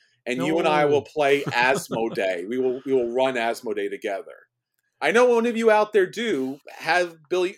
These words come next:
Speaker 1: two billion euros somewhere, so why not, right? Like,
Speaker 2: I,
Speaker 1: that's the
Speaker 2: I
Speaker 1: thing.
Speaker 2: think I'd rather play Mega Empires, man. I don't know.
Speaker 1: No,
Speaker 2: I don't know.
Speaker 1: I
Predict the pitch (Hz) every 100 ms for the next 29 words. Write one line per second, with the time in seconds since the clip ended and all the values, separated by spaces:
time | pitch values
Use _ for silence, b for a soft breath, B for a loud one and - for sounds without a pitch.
0 | - - 175 196 196 196 214 214 135 -
1 | 139 117 107 95 95 135 120 117 117 131
2 | 135 147 95 85 107 113 131 - 120 110
3 | 107 - - _ _ _ _ _ _ -
4 | 123 131 - 143 185 170 110 139 - 156
5 | 147 156 156 127 110 104 180 139 87 80
6 | 82 - 90 107 135 143 151 92 196 427
7 | 392 233 165 175 190 190 220